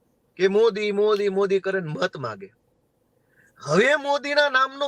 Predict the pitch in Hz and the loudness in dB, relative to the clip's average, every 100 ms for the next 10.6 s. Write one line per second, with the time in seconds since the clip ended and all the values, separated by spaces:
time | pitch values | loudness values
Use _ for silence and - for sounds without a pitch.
0 | 262 262 277 226 185 202 254 - 285 269 | -6 -4 -4 0 2 2 2 0 -4 -4
1 | 240 247 277 262 254 196 220 269 277 269 | -2 -4 -4 -8 -8 -8 -10 -10 -6 -6
2 | 170 180 202 262 269 254 247 208 214 202 | -4 -6 -2 0 0 -2 -4 0 2 2
3 | 185 175 175 196 208 185 202 233 208 226 | 0 -4 -2 0 0 0 0 -2 -12 -8
4 | 220 214 226 226 214 196 208 185 185 180 | -2 0 0 0 0 0 -2 -2 -6 -8
5 | 185 151 180 190 170 185 190 185 175 170 | -8 -6 -4 -4 -6 -10 -8 -8 -12 -12
6 | 160 - _ _ _ _ _ - 143 185 | -12 -12 _ _ _ _ _ -2 0 0
7 | 165 190 240 208 180 165 143 _ _ _ | 0 -2 -2 -4 -2 0 -2 _ _ _
8 | 170 196 254 196 202 247 - 302 320 349 | -4 0 2 4 4 4 4 2 2 0
9 | 349 339 330 320 294 285 247 233 196 170 | -2 -4 -4 -2 0 0 0 0 0 -4
10 | 139 123 113 98 104 | -10 -14 -14 -18 -20